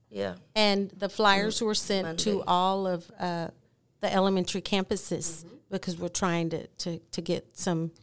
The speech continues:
Speaker 2: excitement about it and see, so the parents can attend the informational meeting so they can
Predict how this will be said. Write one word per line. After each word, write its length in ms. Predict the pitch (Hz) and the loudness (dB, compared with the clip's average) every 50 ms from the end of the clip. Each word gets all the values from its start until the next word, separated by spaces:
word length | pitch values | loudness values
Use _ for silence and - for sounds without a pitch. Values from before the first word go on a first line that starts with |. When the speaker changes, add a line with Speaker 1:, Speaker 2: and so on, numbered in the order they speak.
| _ _ _ _ _ _ _ _ | _ _ _ _ _ _ _ _
Speaker 2:
excitement 480 | - - - - 202 202 208 - 196 185 | -4 0 6 6 6 6 6 4 2 4
about 240 | 175 175 165 160 160 | 4 4 4 4 4
it 120 | 165 160 165 | 2 -2 -2
and 140 | 165 160 | -4 -4
see, 240 | 160 - - 180 170 165 | -4 -4 -4 -4 -2 -2
so 140 | - - 185 | -2 0 -2
the 80 | 175 | 0
parents 400 | 170 - 185 180 175 180 175 165 | 0 0 2 4 2 2 2 0
can 180 | - - 190 180 | -2 0 0 0
attend 380 | 170 165 - - 185 170 170 170 | 0 0 0 0 0 0 2 2
the 100 | 170 170 | 2 2
informational 680 | 165 170 - 170 160 170 165 160 - - 170 170 170 | 2 0 0 0 0 2 2 2 2 2 4 2 2
meeting 400 | 165 165 165 165 165 165 160 165 | 2 2 0 0 0 0 0 0
so 160 | - - 170 | 0 0 0
they 120 | 160 160 160 | 0 -2 -4
can 320 | 160 - 170 151 156 160 | -2 -2 -2 -2 -2 -4